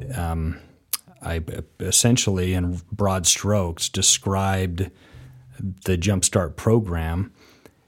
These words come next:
and, uh, you said, "Great, let's do it." <laughs> You know,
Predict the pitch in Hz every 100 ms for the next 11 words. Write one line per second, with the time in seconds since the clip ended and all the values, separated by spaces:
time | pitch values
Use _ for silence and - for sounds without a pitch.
0 | - 98 95 92 90 87 90 87 85 82
1 | - - - - _ _ _ _ - 90
2 | - 90 82 107 120 87 107 - 101 -
3 | - 110 98 98 - - - - 113 -
4 | - 123 - - - - - 170 120 107
5 | 110 113 110 104